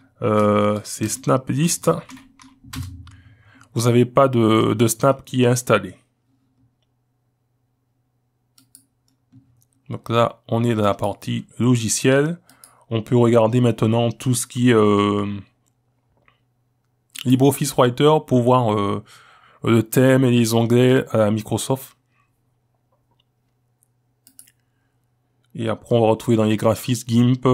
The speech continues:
Internet, euh, Google Chrome, euh, Microsoft Teams, euh, Firefox, euh, Skype,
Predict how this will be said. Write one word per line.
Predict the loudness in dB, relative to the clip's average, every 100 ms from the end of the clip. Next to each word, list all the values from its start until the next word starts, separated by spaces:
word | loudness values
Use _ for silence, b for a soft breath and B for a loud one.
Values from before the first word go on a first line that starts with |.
| 2
Internet, | 0 -2 0 0 0 -2 -2
euh, | 0 2 0
Google | 0 0 2 0
Chrome, | 0 0 2 0 -6 b b b b -2
euh, | 0 0
Microsoft | -2 -2 0 -2 -2
Teams, | -4 0 0 0 0
euh, | 2 2 2 0 -6 -12
Firefox, | 0 2 2 -2 -2 -2 -2 -2
euh, | 0 0
Skype, | 0 0 0 0